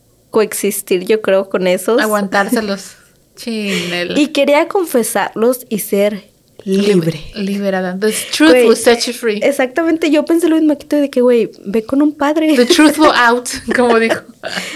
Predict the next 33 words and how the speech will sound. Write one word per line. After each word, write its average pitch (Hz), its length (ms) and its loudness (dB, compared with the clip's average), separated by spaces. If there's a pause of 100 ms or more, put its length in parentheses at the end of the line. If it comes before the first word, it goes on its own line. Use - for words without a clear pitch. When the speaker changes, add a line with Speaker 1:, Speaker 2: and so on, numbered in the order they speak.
(160)
Speaker 1:
Ve 247 180 2
con 269 180 0
un 320 160 0
padre. 320 400 0
Speaker 2:
Yeah. 240 320 2 (340)
Speaker 1:
Pero 254 200 2
ella 233 240 4
decía 240 500 0
que 202 300 -2 (180)
la, 220 320 0 (140)
el 233 140 4
dinero 277 300 2
no 302 120 2
era. - 240 -8 (340)
Speaker 2:
Ah, 196 360 0 (400)
ok. 185 320 -2 (540)
Speaker 1:
Era 254 360 0
porque 269 260 0
ella 226 160 2
quería 233 300 0
ser 262 180 0
libre 285 480 0 (180)
y 247 80 2
Speaker 2:
Ujú. 190 80 2
Speaker 1:
quería 202 240 0
confesar 262 640 -2 (840)
Speaker 2:
Yeah. 202 180 0
Speaker 1:
secretos 214 540 2
que 226 140 0
ella 220 160 2
tenía. 208 440 -4
Speaker 2:
Ajá. 202 420 -4 (1120)
Speaker 1:
Ella, 247 260 2